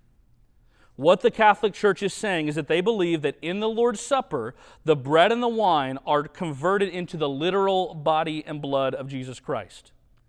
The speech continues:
So when a devout Catholic partakes in the Lord's Supper, they are literally eating the body and blood of Jesus, not figuratively, as we Protestants would say.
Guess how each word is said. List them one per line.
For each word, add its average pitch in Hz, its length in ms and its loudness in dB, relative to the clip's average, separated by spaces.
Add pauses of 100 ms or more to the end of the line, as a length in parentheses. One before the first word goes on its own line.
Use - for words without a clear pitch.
(360)
So - 160 0
when 170 80 4
a 160 60 0
devout 156 420 4
Catholic 180 420 -2
partakes 165 380 -6
in 175 60 -10
the 165 80 -6
Lord's 151 180 -2
Supper, 165 400 -2 (240)
they 170 140 2
are 156 100 2
literally 214 520 0
eating 170 480 -6
the 147 60 -6
body 143 360 0
and 143 100 -6
blood 139 160 0
of 123 80 -6
Jesus, 113 380 -12
not 151 160 -6
figuratively, 139 680 -4
as 135 160 -12
we 139 120 -8
Protestants 135 520 -6
would 113 120 -18
say. 107 240 -18